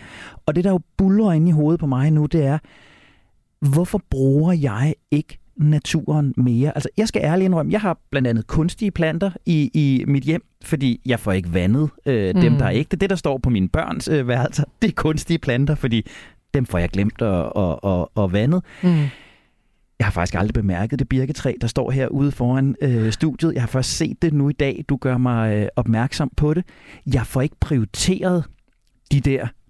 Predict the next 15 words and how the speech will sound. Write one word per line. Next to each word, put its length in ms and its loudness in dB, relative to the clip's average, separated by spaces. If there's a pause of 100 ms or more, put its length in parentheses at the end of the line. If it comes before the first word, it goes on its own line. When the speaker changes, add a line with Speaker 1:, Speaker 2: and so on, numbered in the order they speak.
Speaker 1:
tyve 200 2
minutter, 420 2 (160)
øh, 600 4
Speaker 2:
Mm. 60 -6
Speaker 1:
ud 120 2
i 40 2
Speaker 2:
Mm. 60 6
Speaker 1:
naturen. 420 2 (840)
Punkt 240 0
et. 300 -2 (520)
Er 100 2
jeg 220 0
ganske 340 0
særlig 380 0
slem, 280 -2